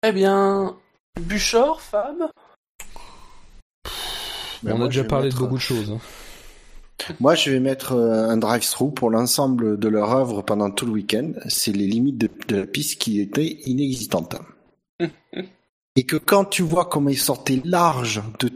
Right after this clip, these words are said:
Speaker 2: tous les virages quasiment, tu te dis, « Non, mais ils gagnaient pas d'avantage, c'est clair. » Puisqu'ils sortaient systématiquement large tout le temps, tous. <laughs> Mais non, ils gagnaient pas d'avantage à aller au-delà des, de la ligne blanche. Voilà, c'est,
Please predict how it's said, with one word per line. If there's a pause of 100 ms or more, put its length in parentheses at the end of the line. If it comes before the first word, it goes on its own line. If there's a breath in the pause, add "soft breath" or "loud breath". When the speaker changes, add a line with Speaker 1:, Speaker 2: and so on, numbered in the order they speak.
(260)
Speaker 2:
tous
les
virages
quasiment, (680 loud breath)
tu
te
dis, «
Non,
mais
ils
gagnaient
pas
d'avantage,
c'est
clair. » (460)
Puisqu'ils
sortaient
systématiquement
large
tout
le
temps,
tous. (200)
<laughs>
Mais
non,
ils
gagnaient
pas
d'avantage
à
aller
au-delà
des,
de
la
ligne
blanche. (680 loud breath)
Voilà,
c'est,